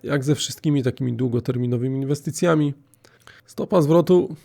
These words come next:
całkiem niezła, ale to nie zawsze tak jest, tak? Bo w dwa tysiące dziesiątym sprzedawano po piętnaście dwieście,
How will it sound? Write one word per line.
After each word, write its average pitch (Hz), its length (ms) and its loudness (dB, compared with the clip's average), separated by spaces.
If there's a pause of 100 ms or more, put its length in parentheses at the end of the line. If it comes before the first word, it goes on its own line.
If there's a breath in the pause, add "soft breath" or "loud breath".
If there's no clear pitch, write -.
całkiem 165 380 -2
niezła, 180 340 4
ale 147 140 4
to 156 140 -4
nie 220 160 -2
zawsze 208 320 0
tak - 220 -2
jest, - 180 -8
tak? 160 240 -2
Bo 127 160 -6
w - 240 -18
dwa 151 120 2
tysiące 156 300 0
dziesiątym 160 580 0
sprzedawano 131 460 -2
po 147 140 -4
piętnaście 160 480 0
dwieście, 165 440 0